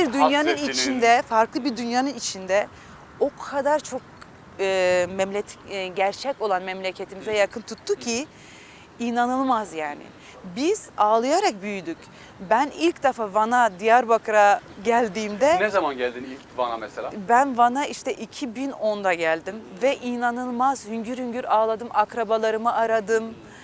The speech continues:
Speaker 1: buldum.
Speaker 2: Ne
Speaker 1: Baba
Speaker 2: hissettin?
Speaker 1: tarafımı.
Speaker 2: Kendini ait hissettiğin yerde somut olarak
Speaker 1: Yani, e,
Speaker 2: olunca?
Speaker 1: yani, e, somut olarak tabii ki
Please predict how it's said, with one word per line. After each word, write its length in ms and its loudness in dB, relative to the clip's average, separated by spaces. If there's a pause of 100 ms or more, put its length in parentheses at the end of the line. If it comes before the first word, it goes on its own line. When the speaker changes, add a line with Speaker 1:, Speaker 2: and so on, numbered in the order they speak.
(380)
Speaker 1:
buldum. 720 0 (440)
Speaker 2:
Ne 60 0
Speaker 1:
Baba 180 8
Speaker 2:
hissettin? 160 2
Speaker 1:
tarafımı. 640 6
Speaker 2:
Kendini 280 0
ait 300 2
hissettiğin 480 -6
yerde 500 2
somut 320 -2
olarak 240 6
Speaker 1:
Yani, 220 2
e, 280 4
Speaker 2:
olunca? 300 2 (260)
Speaker 1:
yani, 420 2
e, 180 0
somut 420 -4
olarak 320 2 (160)
tabii 220 2
ki 140 -10